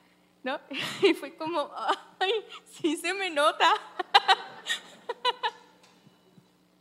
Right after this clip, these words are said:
Y yo pensaba que nadie se daba cuenta, ¿no? Pero eso pasa cuando pasamos situaciones difíciles. O sea, un poquito de fuego y revela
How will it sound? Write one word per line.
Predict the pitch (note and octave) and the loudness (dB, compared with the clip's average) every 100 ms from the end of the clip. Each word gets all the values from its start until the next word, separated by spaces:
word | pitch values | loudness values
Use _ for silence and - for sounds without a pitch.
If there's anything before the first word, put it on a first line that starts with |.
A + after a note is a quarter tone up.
| - - - | -20 -18 -10
Y | D4 | -4
yo | D4 E4+ | -2 0
pensaba | G4 F#4 F#4 | 4 6 4
que | F#4 | 2
nadie | C#4+ C#4+ D#4+ F4 | 2 2 2 4
se | |
daba | C#4 C4 C4 - | 6 6 4 0
cuenta, | C4+ B3+ A#3 | -2 0 -2
¿no? | B3+ - _ _ _ _ _ _ - C#4+ | -2 -8 _ _ _ _ _ _ -4 2
Pero | C#4 | 4
eso | C#4+ - G#4+ | 4 2 4
pasa | G#4 G4 G4 | 6 6 4
cuando | G4 F4 D4+ | 0 -2 0
pasamos | B3 C#4 C4 C4+ F4+ | 0 2 2 2 -2
situaciones | E4+ C4 C4+ C4 C#4+ D#4 | 0 -2 -2 -4 -4 -4
difíciles. | D4+ F4 G#4+ G#4+ C4 G#3 - - - | -2 2 4 4 0 -2 -8 -18 -12
O | - | -2
sea, | D4+ | 0
un | F4+ E4 | 0 2
poquito | G#4 F#4+ F#4+ G4+ | 2 4 2 2
de | G4+ D4+ | 2 0
fuego | - C#4 D#4+ E4+ D5 - - _ _ _ _ _ _ | -2 0 0 2 0 -2 -20 _ _ _ _ _ _
y | C4 C#4 | -8 -4
revela | C4 B3+ C4 C4+ D#4 E4+ | -2 -2 0 0 4 4